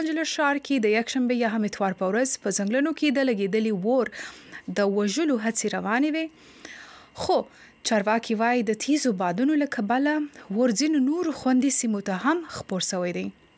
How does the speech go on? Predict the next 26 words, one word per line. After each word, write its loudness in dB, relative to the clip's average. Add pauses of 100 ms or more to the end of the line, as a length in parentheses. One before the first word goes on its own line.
(720)
د 4
اف -2
پی 2
خبري 2
ایجنسۍ 0
د 0
ریپورت -2
له 0
مخې -4
د 4
پراخ 2 (120)
اور 2 (520)
ګڼ 2
مېشته 2 (160)
ښار 0
ته 0
تللې 4
لارې 2 (100)
او 0
د -2
ټولنو 0 (320)
په 4
بڼه 4 (180)
کورونو 0 (560)
په 4 (100)
کنډوالو 2